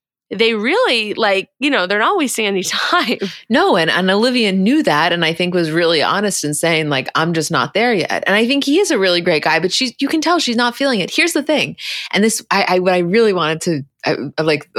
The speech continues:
Speaker 2: I was the most, the thing I was the most upset about not doing the episode last week was this one moment. When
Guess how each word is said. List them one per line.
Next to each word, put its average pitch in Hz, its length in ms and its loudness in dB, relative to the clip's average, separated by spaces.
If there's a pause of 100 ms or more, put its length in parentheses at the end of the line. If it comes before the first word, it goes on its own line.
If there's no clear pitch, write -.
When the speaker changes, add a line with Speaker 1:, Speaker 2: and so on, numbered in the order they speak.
Speaker 2:
I 165 60 2
was 175 100 2
the 180 80 2
most, 233 240 4
the 240 80 2
thing 285 160 2
I 349 40 4
was 277 100 0
the 247 60 4
most 180 220 2
upset 160 280 0
about 160 200 2
not 143 260 0 (220)
doing 143 380 0
the 143 140 0
episode 147 320 0
last 156 260 0
week 170 120 -2
was 147 120 0
this 143 180 0
one 139 200 -2
moment. 131 380 0 (600)
When 190 340 2